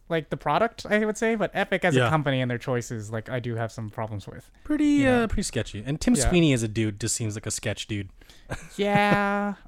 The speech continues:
Speaker 1: I think this seems like some big ego battle. <laughs> Like,
Speaker 2: Honestly,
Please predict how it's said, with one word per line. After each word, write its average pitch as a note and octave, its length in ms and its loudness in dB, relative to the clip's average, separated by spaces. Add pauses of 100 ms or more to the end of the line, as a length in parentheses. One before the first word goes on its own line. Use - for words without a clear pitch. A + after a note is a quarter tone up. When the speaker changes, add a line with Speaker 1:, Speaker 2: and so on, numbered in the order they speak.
Speaker 1:
I F#3 100 2
think C4 340 0 (840)
this F#3 300 -6
seems D#3+ 260 0
like C3+ 160 -4
some B2 360 -6
big B2 320 -2
ego A2 380 -4
battle. A2 480 -4
<laughs> - 160 -16 (280)
Like, D#3+ 640 -4 (100)
Speaker 2:
Honestly, G#3 560 8